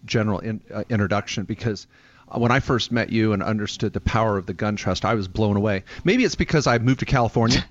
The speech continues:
<laughs> and so <laughs> it became a rude awakening of, you know, what, what it's like to own a gun in California.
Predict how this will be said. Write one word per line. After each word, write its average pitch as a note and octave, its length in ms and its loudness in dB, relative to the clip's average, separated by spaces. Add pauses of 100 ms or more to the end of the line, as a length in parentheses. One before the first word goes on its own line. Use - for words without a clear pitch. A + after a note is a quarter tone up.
(120)
<laughs> - 200 -14
and A#2 160 4
so A#2 280 2
<laughs> - 800 -4
it - 360 2
became F3+ 220 2
a C3+ 80 2
rude D#3 260 4
awakening D#3 560 2
of, A#2 240 2
you B2+ 140 2
know, A#2 220 2 (360)
what, D3 220 4
what D3 240 2
it's - 180 -2
like B2+ 360 0
to C#3+ 120 4
own C3+ 180 4
a B2 60 4
gun B2 240 4
in A2+ 80 0
California. B2 640 2